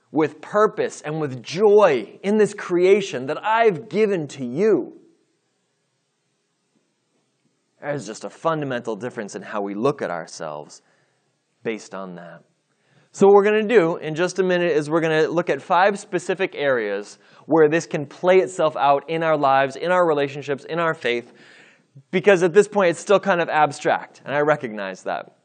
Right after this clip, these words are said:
You know, does it really matter if we look at ourselves like a tree versus a truck? You know, they both are just different metaphors, and one's stronger in one area than another. Maybe, but not really. They're not equal metaphors.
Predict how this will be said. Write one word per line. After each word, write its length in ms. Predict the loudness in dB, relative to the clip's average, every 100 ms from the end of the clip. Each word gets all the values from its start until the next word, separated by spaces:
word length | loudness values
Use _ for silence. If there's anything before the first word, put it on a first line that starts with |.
| _ _ _ _ _ -12
You 60 | -6
know, 80 |
does 220 | 0 2 2
it 100 | 0
really 200 | -2 0
matter 360 | 0 0 2
if 100 | -2
we 80 | -2
look 160 | -4 -4
at 80 |
ourselves 460 | -4 -4 -2 -2 -4
like 140 | -6
a 220 | -4 -6 -8
tree 360 | -10 -6 -4
versus 400 | -2 -2 -4 -8
a 80 | -10
truck? 460 | -12 -6 -2 -2 -4
You 100 | -4
know, 160 | -4
they 100 | -4
both 320 | -2 0 0
are 60 | 0
just 180 | -6 -6
different 280 | -6 -6 -6
metaphors, 560 | -6 -6 -2 -2 -2
and 100 | -4
one's 260 | -6 -6 -8
stronger 440 | -6 -4 -4 -4
in 140 | -6 -6
one 180 | -6
area 260 | -2 -2 -2
than 120 | -4
another. 280 | -6 -10 -14 _ -12
Maybe, 680 | -6 -4 -4 -4 -6 -8 -16 _ _ _ _ _ _ _ _ _ _ _ _ _ _ _ _ _ _ _ _ _
but 180 | -6 -4
not 400 | 0 0 2 -2
really. 680 | -6 -6 -6 -6 -10 -20 _ _
They're 140 | -4 -4
not 500 | 0 2 2 0 -4
equal 320 | -6 -4 -4
metaphors. 960 | -6 -6 -6 -6 -10 -16 -16 -20 -20 -20